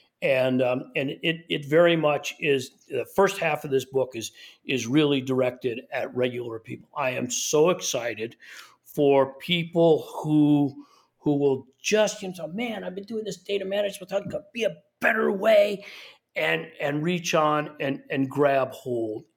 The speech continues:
And, um, and, and the book really tries to motivate why it's so important and,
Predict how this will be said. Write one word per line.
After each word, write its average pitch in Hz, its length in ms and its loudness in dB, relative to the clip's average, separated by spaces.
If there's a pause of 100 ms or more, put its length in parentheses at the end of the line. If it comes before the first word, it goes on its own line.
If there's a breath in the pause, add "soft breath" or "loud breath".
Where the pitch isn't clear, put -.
And, 127 460 -2
um, 113 280 -6 (480 loud breath)
and, 135 460 -2
and 135 140 0
the 127 40 -2
book 147 380 0 (300)
really 143 420 0
tries 123 500 -4
to 110 120 -6
motivate 131 840 0
why 117 220 -4
it's 117 220 -6
so 123 260 -4
important 131 640 -6 (560 loud breath)
and, 165 460 2